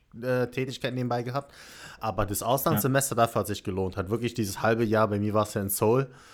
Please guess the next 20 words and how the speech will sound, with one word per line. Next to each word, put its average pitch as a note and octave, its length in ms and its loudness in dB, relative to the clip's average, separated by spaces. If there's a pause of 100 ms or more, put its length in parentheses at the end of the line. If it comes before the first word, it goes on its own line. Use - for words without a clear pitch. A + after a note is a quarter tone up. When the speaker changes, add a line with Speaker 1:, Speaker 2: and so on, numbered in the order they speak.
(240)
Speaker 1:
äh, G2 500 2 (200)
kann G#2+ 160 -4
ich G2 80 -4
nur G#2 120 -2
bestätigen, G#2+ 320 0
Speaker 2:
Auch - 40 -12
geil. F#2+ 200 -2
Speaker 1:
ja. F#2 80 -6
Ist F2+ 180 -8
wirklich G#2 480 -4 (160)
einfach G#2 400 -4
die - 180 -6
beste G#2+ 360 -2
Zeit G#2 260 -2
überhaupt, G#2+ 580 -2
wo G2 60 -6
du G2+ 160 -4
dann G2+ 220 -2
einfach G#2+ 240 -4
nochmal G#2 580 2